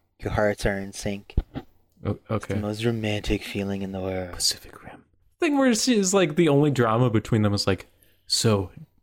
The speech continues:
Speaker 2: I heard you fixed races. Is that true?" And then he's like, "Yeah, I did." <laughs> And then that's over. And it's like, okay.
Speaker 1: Yeah. Well, there
Speaker 2: Yeah.
Speaker 1: was, like, a little bit of a hint in that, hint before that where she found that out.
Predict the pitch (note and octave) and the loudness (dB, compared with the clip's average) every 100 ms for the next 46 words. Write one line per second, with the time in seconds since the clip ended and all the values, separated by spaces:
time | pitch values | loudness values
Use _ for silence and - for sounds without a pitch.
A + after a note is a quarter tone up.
0 | - G2+ A2+ G#2+ G2+ - G#2+ - - G2 | -2 0 2 2 0 0 -2 -2 -2 0
1 | G2+ - G2 - - G2 - F#2 - G2+ | 0 2 0 -2 -4 -2 0 0 0 0
2 | G2+ - G2+ F#2+ F2+ E2+ - _ _ - | 0 0 0 0 0 -6 -10 _ _ 0
3 | A2 F#2+ F2+ - A2 G2 E2+ - _ _ | 2 2 -2 -2 2 2 0 -10 _ _
4 | _ _ _ _ _ - - - G#3 - | _ _ _ _ _ -2 2 0 0 0
5 | F#3+ - - A3+ D#3+ C#3+ - B2 A2+ A#2+ | -2 0 -2 0 0 0 2 2 4 0
6 | - - B2 - B2+ D#3 D3+ A#2+ C3 A2+ | -2 -4 -4 0 0 2 0 0 2 0
7 | G2 - - - D#4 D#4 B3+ C#4 C4+ C4+ | 0 -10 -16 -2 2 4 2 2 -2 0
8 | F3+ C3+ C#3 C3 B2+ A2+ G#2 A2 - - | 2 4 4 4 2 2 0 -2 -8 -12
9 | A2 G2+ - _ _ _ - - - - | -6 -6 -6 _ _ _ -20 -20 -20 -10
10 | B2+ - G#2+ - G#2 G#2 G2+ F#2+ F#2+ - | -10 -6 -8 -2 2 2 2 2 0 -6
11 | _ _ _ _ _ _ _ _ _ - | _ _ _ _ _ _ _ _ _ -2
12 | G#2+ - G#2+ G#2 G2 F#2+ F#2 F2+ | 0 0 0 0 0 -2 -2 -4